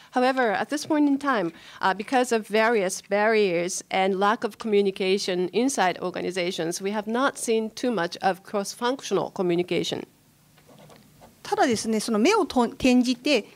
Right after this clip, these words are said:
Speaker 2: 攻撃者側の方を見てみると、実は彼らは非常に緩やかなロコの連携ができています。
Speaker 1: But as we look at those attackers,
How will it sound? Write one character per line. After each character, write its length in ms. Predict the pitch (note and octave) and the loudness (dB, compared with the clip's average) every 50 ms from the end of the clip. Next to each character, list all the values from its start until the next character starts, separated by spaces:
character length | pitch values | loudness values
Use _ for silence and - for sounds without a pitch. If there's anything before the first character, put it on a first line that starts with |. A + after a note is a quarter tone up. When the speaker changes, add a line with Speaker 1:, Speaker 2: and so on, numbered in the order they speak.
| - _ _ | -20 _ _
Speaker 2:
攻 200 | - - F#4 G4 | -2 2 2 2
撃 180 | F#4+ A#4+ G#4+ - | 2 0 -2 -2
者 160 | - A4+ G#4 | -4 -4 0
側 240 | G4 G4+ G4 G4+ G4 | 2 2 4 4 2
の 100 | F#4+ F#4 | 2 2
方 140 | G4 G4+ F4 | 2 2 4
を 80 | B3 | 4
見 140 | G#3+ A3+ A3+ | 2 0 -2
て 100 | - A3+ | -2 -2
み 140 | G#3+ G3+ F#3+ | -2 -2 -2
る 100 | F#3+ F#3 | -2 -2
と、 240 | F#3+ B3 G#3 F3+ - - - _ _ - | -2 -2 -2 -2 -4 -10 -20 _ _ -4
実 280 | A#3 A#3 - - A#4 | -4 -2 0 2 2
は 100 | A4 F4+ - | 2 2 2
彼 280 | - - F#4 G#4 G#4+ F4+ | -2 -4 -2 0 2 4
ら 100 | C#4+ A3+ | 4 4
は 100 | G3+ F3 | 2 0
非 260 | - - B3+ B3 B3 | -4 -4 -4 -4 -2
常 300 | - F#4 G4+ G4+ G4+ G4+ | 0 2 2 2 2 2
に 380 | F#4+ F#4+ G4+ G4 B3+ - G#3+ | 2 2 2 2 0 2 2
緩 180 | A3+ B3+ B3+ F4 | 2 4 4 4
や 140 | F#4 E4+ D4 | 4 4 2
か 120 | - A3+ | 0 0
な 120 | B3 C4 G#3+ | 0 2 0
ロ 120 | G3+ G3 | 0 0
コ 80 | - A3 | 0 0
の 100 | G#3+ G#3+ | 0 2
連 300 | G#3 G#3 - - - - - - | 0 0 0 -4 -12 -10 -2 0
携 160 | A#3 G#3+ G#3+ | 2 2 2
が 120 | C4+ B3 | 2 0
で 120 | G3+ C4 C4 | 0 -2 -4
き 100 | - - | -4 -4
て 80 | G#3+ | -6
い 100 | F3+ F3 | -6 -6
ま 120 | E3+ F#3 - | -6 -10 -12
す。 200 | - - - - _ _ _ _ - - _ _ _ - - - - - - - - - | -12 -14 -16 -18 _ _ _ _ -20 -20 _ _ _ -20 -20 -20 -20 -20 -20 -16 -2 2
Speaker 1:
But 260 | G#3 B3 C4 - - - _ _ - | 4 4 4 4 2 -4 _ _ 0
as 180 | A3 A#3 - A#3 | 0 0 2 2
we 80 | A#3 | 2
look 260 | G#3+ A#3+ D4+ D4+ - C#4+ | 2 2 2 2 2 0
at 200 | A#3 - - - _ _ - | 0 0 -2 -10 _ _ -4
those 340 | F#3+ G#3+ G#3+ G#3 G#3 - - - | 2 4 6 6 6 4 0 -6
attackers, 880 | G#3 - - G#3 F#3 F#3 F3+ - F3+ - G#2 G2 - - - - - | -6 -4 -2 -2 -2 -2 -2 -6 -10 -10 -10 -10 -10 -8 -8 -8 -8